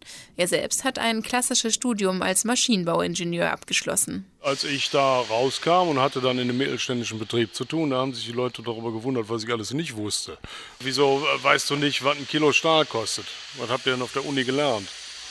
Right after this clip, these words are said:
Speaker 2: So, das hat uns nicht interessiert, was der kostet. Nur was man damit machen kann, war natürlich wichtig, ne?
Speaker 1: Praktische Arbeitserfahrung ist hier das Schlüsselwort.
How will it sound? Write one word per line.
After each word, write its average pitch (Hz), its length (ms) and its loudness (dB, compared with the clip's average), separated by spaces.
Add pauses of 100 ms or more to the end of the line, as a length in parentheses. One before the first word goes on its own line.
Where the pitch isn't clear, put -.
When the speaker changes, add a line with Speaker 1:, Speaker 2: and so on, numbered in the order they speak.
(360)
Speaker 2:
So, 120 220 2
das 98 160 -4
hat 110 100 0
uns 110 160 -6
nicht 120 140 -2
interessiert, 113 560 0
was 101 120 -4
der 104 100 -2
kostet. 110 400 0
Nur 120 160 2
was 135 60 2
man 131 120 2
damit 127 220 0
machen 180 260 6
kann, 113 200 2
war 110 60 -2
natürlich 104 460 -6
wichtig, - 400 -4
ne? 107 60 -4 (920)
Speaker 1:
Praktische 262 600 -2
Arbeitserfahrung 185 920 0
ist - 200 0
hier 185 220 -4
das 233 180 4
Schlüsselwort. - 760 -2